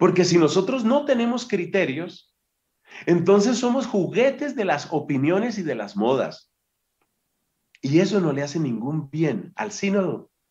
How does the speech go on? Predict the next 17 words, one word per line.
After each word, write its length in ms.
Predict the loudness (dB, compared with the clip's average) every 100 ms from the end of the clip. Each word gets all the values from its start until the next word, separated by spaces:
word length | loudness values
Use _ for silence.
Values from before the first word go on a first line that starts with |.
| _ _ _ -2
Y 80 | 0
eso 180 | 2
no 140 | 2 4
le 100 | 2
hace 180 | 2 0
ningún 380 | -2 -2 -4
bien 200 | -4 -4
a 60 | -6
la 100 | -8
iglesia. 500 | -8 -10 -12 -14 -20 _ _ _ _ _ _ _ _ _ _ _ -10
Entonces, 480 | 0 2 4 4 2
cuidado 500 | 2 4 4 2 0
con 100 | -2
la 100 | -2
ilusión 360 | -2 -4 -4
de 60 | -4
aprendizaje. 760 | -4 -4 -4 -6 -6 -6 -10